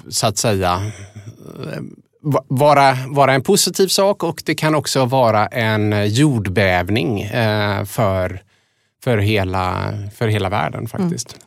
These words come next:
Speaker 2: Om man ska sätta en händelse för tjugotjugofyra på förhand så är det ju U S A-valet, eh, och vem det är som vinner där. Eh, vilket också är intressant. Eh, jag läste att i kongressen då så har man,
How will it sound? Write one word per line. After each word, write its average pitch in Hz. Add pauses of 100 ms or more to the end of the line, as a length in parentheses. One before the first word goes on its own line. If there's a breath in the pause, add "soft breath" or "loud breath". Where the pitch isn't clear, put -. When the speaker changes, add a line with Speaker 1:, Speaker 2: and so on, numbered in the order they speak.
Speaker 2:
Om 190
man 175
ska -
sätta 175
en 170
händelse 165
för -
tjugotjugofyra 170
på 165
förhand 156 (180)
så -
är 151
det -
ju 82
U 151
S 156
A-valet, 151 (520 soft breath)
eh, 156
och 160
vem 151
det 139
är 139
som 151
vinner 147
där. 147 (520 soft breath)
Eh, 147
vilket 180
också 175
är -
intressant. 156
Eh, 139
jag 151
läste 160
att -
i 147
kongressen 170
då 143
så -
har 151
man, 143